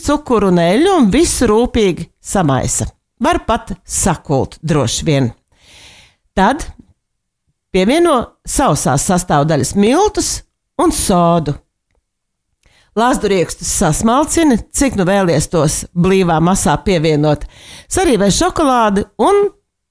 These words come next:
liec iekšā mīklā. Kabaču masu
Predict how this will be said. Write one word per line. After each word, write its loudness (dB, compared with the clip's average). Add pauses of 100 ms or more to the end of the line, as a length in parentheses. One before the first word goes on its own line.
(180)
liec 2
iekšā 0
mīklā. 0 (1040)
Kabaču 0
masu 0